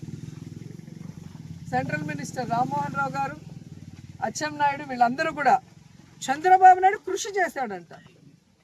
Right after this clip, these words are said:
ఏం కృషి చేశాడు నాయన? ఎన్నికలు ఉన్నాయంటే నెల ముందర రాయేయటమా? ఇలాంటి రాళ్ళు రాష్ట్రం మొత్తం వేశాడు.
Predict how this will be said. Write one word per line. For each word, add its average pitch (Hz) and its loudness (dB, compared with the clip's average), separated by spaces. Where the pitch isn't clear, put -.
ఏం 359 4
కృషి 381 -6
చేశాడు 302 -4
నాయన? 294 0
ఎన్నికలు 349 0
ఉన్నాయంటే 330 -4
నెల 302 -4
ముందర 311 -2
రాయేయటమా? 233 0
ఇలాంటి 311 -2
రాళ్ళు 311 2
రాష్ట్రం 330 0
మొత్తం 330 0
వేశాడు. 294 0